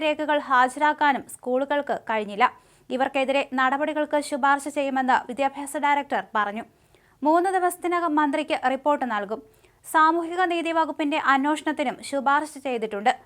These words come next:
അതേസമയം തിരുവാണിയൂർ ഗ്ലോബൽ പബ്ലിക് സ്കൂൾ അധികൃതർക്കെതിരെ ആത്മഹത്യാ പ്രേരണാ കുറ്റം ചുമത്താനുള്ള നീക്കത്തിലാണ് തൃപ്പൂണിത്തുറ ഹിൽ പാലസ് പോലീസ്. വിദ്യാർത്ഥി ആദ്യം പഠിച്ചിരുന്ന ഇൻഫോ പാർക്ക് ജെം സ്കൂളിലെ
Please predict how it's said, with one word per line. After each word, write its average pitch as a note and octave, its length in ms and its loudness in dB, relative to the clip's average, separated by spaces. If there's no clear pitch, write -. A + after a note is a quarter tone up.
അതേസമയം E4+ 640 2
തിരുവാണിയൂർ C#4+ 600 2
ഗ്ലോബൽ C4+ 380 4
പബ്ലിക് D4 340 2
സ്കൂൾ C#4+ 220 -2
അധികൃതർക്കെതിരെ B3 760 -2
ആത്മഹത്യാ C#4+ 560 -2
പ്രേരണാ C4 400 -2
കുറ്റം B3+ 320 -6
ചുമത്താനുള്ള A#3+ 580 -2
നീക്കത്തിലാണ് A#3+ 600 -2
തൃപ്പൂണിത്തുറ A#3+ 560 -4
ഹിൽ B3 140 -6
പാലസ് C#4 420 0
പോലീസ്. F#3+ 360 -8
വിദ്യാർത്ഥി C4+ 440 0
ആദ്യം D4+ 260 2
പഠിച്ചിരുന്ന D#4 540 0
ഇൻഫോ C#4+ 220 2
പാർക്ക് D#4 280 4
ജെം C4+ 220 0
സ്കൂളിലെ C#4+ 380 -2